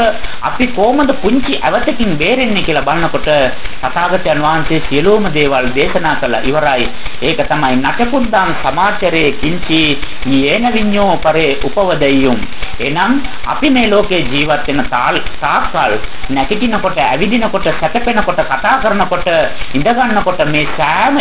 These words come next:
ඉරියව්වක් තුළින්ම ඇවත් වෙනවද කියලා සිහියෙන් ඉන්න ඕනේ. අපෙන් වරදක් වෙනවද කියලා සිහියෙන් ඉන්න ඕනේ. අපෙන් පන්සිල් කැඩෙනවද කියලා සිහියෙන් ඉන්න ඕනේ. අපි, අපි දන්න කාරණා වලට මත් වෙලා අපි ඒවා දොඩවනවද කියලා සිහියෙන් ඉන්න ඕනේ.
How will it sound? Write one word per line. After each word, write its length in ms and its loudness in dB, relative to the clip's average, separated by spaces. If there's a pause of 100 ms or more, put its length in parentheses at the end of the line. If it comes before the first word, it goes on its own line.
ඉරියව්වක් 600 2
තුළින්ම 360 0
ඇවත් 880 0
වෙනවද 320 2
කියලා 340 0
සිහියෙන් 440 2
ඉන්න 200 0
ඕනේ. 400 2 (200)
අපෙන් 320 -2
වරදක් 420 0
වෙනවද 300 0
කියලා 280 -2
සිහියෙන් 440 0
ඉන්න 200 0
ඕනේ. 380 2 (220)
අපෙන් 420 -2
පන්සිල් 440 0
කැඩෙනවද 460 0
කියලා 280 0
සිහියෙන් 400 0
ඉන්න 200 0
ඕනේ. 340 2 (320)
අපි, 360 -2
අපි 300 -2
දන්න 340 0
කාරණා 480 0
වලට 320 0
මත් 300 0
වෙලා 340 2 (260)
අපි 220 -4
ඒවා 180 2
දොඩවනවද 600 2
කියලා 260 0
සිහියෙන් 380 0
ඉන්න 180 0
ඕනේ. 340 2